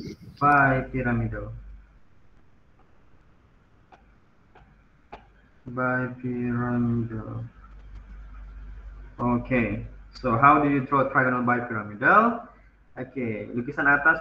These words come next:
tu boleh diterima, tapi saya lagi suka tulis dalam three D, so I'm gonna write that down again. P satu, dua, tiga, and then satu belakang. Alright, and satu depan.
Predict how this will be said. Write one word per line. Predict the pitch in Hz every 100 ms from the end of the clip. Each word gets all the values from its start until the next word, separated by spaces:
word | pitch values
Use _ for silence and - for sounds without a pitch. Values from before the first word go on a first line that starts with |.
| 190
tu |
boleh | 170 147 143
diterima, | 143 143 160 165
tapi | 151 147
saya | 143 139
lagi | 135 -
suka | 143 -
tulis | 139 127
dalam | 123 -
three | 123 120 _ -
D, | 123 143 147
so | 120
I'm | 107 120
gonna | 120 120 120 117 117 - _ _ _ _ _ -
write | 123 120
that | 117 120
down | 120
again. | 120 127 135
P | - 139 143 147 170 180 _ _ - - -
satu, | 127 - - 135 127
dua, | 123 127 143 - - - - - - - -
tiga, | 131 135 135 135 135
and | 131
then | 135 147 170 190 - _ -
satu | 127 127
belakang. | 135 127 131 - 131 156 214 - - _ _ _ _ _ _ _ -
Alright, | 120 139 160 - - - _ _ -
and | 120 117
satu | 123 123 117
depan. | 113 - -